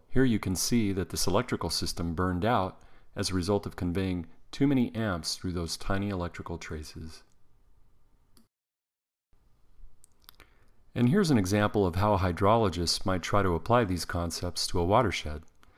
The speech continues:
In this case, you can see that this watershed is host to a variety of woody plants that are not very effective at holding back or resisting runoff from a heavy rainfall event.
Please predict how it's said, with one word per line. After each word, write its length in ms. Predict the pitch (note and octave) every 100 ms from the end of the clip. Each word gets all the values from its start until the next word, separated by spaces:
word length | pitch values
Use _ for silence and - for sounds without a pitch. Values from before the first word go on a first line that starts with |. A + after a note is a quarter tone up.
| - - _ -
In 140 | A2
this 140 | F3
case, 340 | - G#2 G#2+ -
you 60 |
can 120 | G#2 G#2
see 340 | - A#2 A#2
that 200 | G2+ F#2
this 200 | A2 -
watershed 520 | A2+ A#2 G#2+ A#2 A2
is 160 | F2+ -
host 240 | G#2 -
to 80 | G2+
a 60 | E2
variety 460 | E2+ F#2 G2+ G#2
of 140 | F2+ E2
woody 240 | G#2 A2+
plants 480 | - - D#2 D2+ -
that 120 | F2+
are 60 | F2+
not 220 | B2 B2+
very 220 | B2+ G#2+
effective 500 | F#2 A2 G#2 - E2
at 120 | E2
holding 380 | F2 G2 F#2 E2+
back 400 | F#2 G2+ F2+ -
or 120 | F2
resisting 500 | D#2+ D#2+ F#2 - F2
runoff 540 | E2+ A2 F2+ E2 - - - - - - -
from 160 | - F#2+
a 60 | F2+
heavy 180 | A2
rainfall 540 | G2 F#2+ G2 - D#2+ D#2
event. 280 | D2 D2